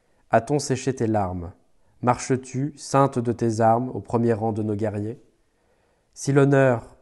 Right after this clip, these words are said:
si la foi n'est pas un vain fantôme, montre-moi quels palais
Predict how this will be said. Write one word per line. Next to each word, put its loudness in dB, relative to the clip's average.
si -12
la 4
foi 2
n'est 2
pas 2
un 0
vain 0
fantôme, -2
montre-moi 4
quels 0
palais 2